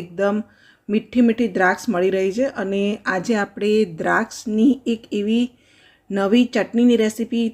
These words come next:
તૈયાર કરીશું, જેને તમે બે થી ત્રણ મહિના સુધી સ્ટોર કરી શકો છો, ખરાબ નથી થતી. અને દ્રાક્ષની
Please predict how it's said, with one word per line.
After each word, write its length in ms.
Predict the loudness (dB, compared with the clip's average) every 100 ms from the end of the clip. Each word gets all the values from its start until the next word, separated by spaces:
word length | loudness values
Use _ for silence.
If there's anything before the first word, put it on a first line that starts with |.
| 0
તૈયાર 280 | 0 0 -2
કરીશું, 440 | -2 -2 -4 -4 -4
જેને 200 | -4 -4 -4
તમે 240 | -2 0 2 0 -2
બે 120 | -4 -6
થી 140 | -10 -6
ત્રણ 260 | 0 2
મહિના 240 | 2 2 0 -2
સુધી 300 | -2 0 0 -2
સ્ટોર 260 | -4 -4 -2
કરી 180 | -6 -8
શકો 300 | -10 -10 -12 -6
છો, 160 | -6 -6
ખરાબ 340 | -4 0 2 2
નથી 240 | 0 -4
થતી. 300 | -6 -6 -8 -8 -16 -20 -20 -12 -6
અને 160 | -4 -2 -2
દ્રાક્ષની 680 | 2 2 0 -2 0 4